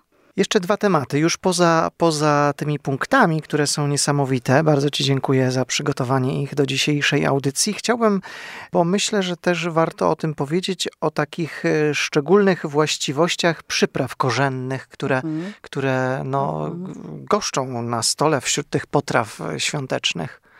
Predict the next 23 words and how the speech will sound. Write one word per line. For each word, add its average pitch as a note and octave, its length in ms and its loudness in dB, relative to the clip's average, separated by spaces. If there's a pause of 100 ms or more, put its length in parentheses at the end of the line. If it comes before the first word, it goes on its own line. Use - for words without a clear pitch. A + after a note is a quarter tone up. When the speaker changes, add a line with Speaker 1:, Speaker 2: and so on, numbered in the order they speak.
(140)
Speaker 2:
Oczywiście. F3 680 -6
Ja F#3+ 340 2 (600)
z D3+ 40 -2
zachwytem, G#3+ 920 4 (160)
<laughs> F#3 180 2 (120)
ze G#3 120 8
wzruszeniem G#3+ 880 2 (580)
jakby F#3 420 2
uświadamiam G#3 760 4
sobie, G3 520 2 (360)
jak G3+ 200 4 (160)
wielka B3 420 4
mądrość A#3+ 800 4
jest E3+ 440 2 (100)
w - 120 -12
tych - 540 4
przepisach G#3 840 0 (340)
z F#3 180 -2
dawien F3+ 500 2
właśnie F3 640 0
z - 180 -12
tradycji F#3 840 0
pochodzących, F3 920 0